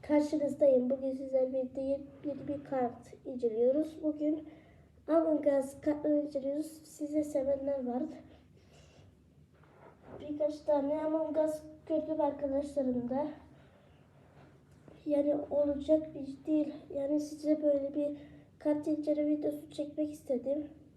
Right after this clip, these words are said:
Yani diğer videoyu silmiştim. Çünkü güzel olmadı. Bugün sizlerle birlikte inceleme yapıyoruz.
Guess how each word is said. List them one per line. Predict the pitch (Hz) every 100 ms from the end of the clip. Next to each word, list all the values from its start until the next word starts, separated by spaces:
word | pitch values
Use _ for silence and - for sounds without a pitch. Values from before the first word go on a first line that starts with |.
| - _ - - - - - - - - _ -
Yani | 285 277 277 269 277 294 - - - - _
diğer | 294 285 294
videoyu | 294 294 277
silmiştim. | - 294 302 302 - 254 294 - - - - -
Çünkü | - 277 277
güzel | 294 285 285 294
olmadı. | 294 247 - 269 302 - - - - - _ _ _ _ _ -
Bugün | 302 302 302 302
sizlerle | - 302 302 294 285
birlikte | 262 254 - 330 311 311 -
inceleme | 320 311 311 294 311
yapıyoruz. | 302 - 269 254